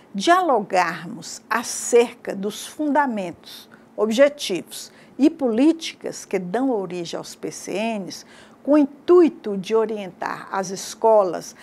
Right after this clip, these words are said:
na organização de uma proposta curricular voltada para a cidadania, nós preocupamos necessariamente com as diversidades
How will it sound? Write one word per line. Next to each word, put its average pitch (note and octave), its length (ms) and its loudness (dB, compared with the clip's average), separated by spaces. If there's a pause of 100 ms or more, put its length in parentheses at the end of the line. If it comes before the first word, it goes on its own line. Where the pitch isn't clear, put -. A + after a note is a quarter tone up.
(180)
na A3+ 400 2
organização A3+ 1080 0
de - 100 -10
uma F3+ 80 -6
proposta - 600 -10
curricular G3 840 -2 (320)
voltada G3 720 -2
para - 240 -6
a D#3+ 60 -10
cidadania, F3+ 920 -4 (320)
nós E4 380 2
preocupamos C4 1120 -2 (240)
necessariamente B3+ 1500 0 (300)
com D4+ 200 4
as C4+ 480 2 (240)
diversidades G#3+ 1600 0